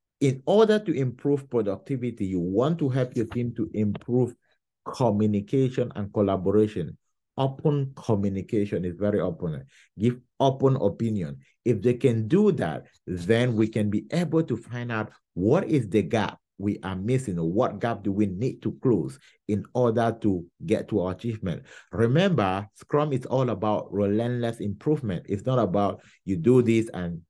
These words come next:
boom, there's a change. No. So if I can effectively get my team to collaborate, to learn from each other, then I'm sure that no matter the challenge they have,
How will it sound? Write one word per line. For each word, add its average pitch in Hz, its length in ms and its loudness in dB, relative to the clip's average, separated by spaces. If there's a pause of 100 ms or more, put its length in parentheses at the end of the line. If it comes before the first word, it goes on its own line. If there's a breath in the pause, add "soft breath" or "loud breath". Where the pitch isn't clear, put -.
boom, 101 300 4
there's 87 220 -4
a 92 40 -2
change. 101 440 -2
No. 87 280 -2 (380 soft breath)
So 135 400 6
if 131 180 2
I 120 120 0
can 120 280 -2
effectively 196 720 -2
get 139 220 -2
my 120 140 -4
team 123 320 -6
to 104 120 0
collaborate, 113 800 2
to 104 100 -2
learn 160 400 0 (240 soft breath)
from 110 240 -2
each 127 260 2
other, 113 440 -2 (260 soft breath)
then 101 640 2 (120)
I'm 110 260 -4
sure 139 340 4
that 90 260 0 (300 soft breath)
no 98 120 -2
matter 135 300 0
the 160 140 2
challenge 127 440 0
they 107 100 2
have, 92 380 -6